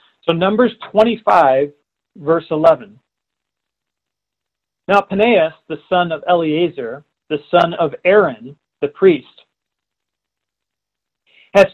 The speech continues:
turned my wrath away from the children of Israel when he was zealous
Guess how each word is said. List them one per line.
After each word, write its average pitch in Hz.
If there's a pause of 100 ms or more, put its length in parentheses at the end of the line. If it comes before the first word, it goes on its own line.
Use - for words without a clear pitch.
turned 233
my 208
wrath 180
away 170
from 165
the 147
children 156
of 139
Israel 127 (280)
when 175
he 175
was 156 (840)
zealous 180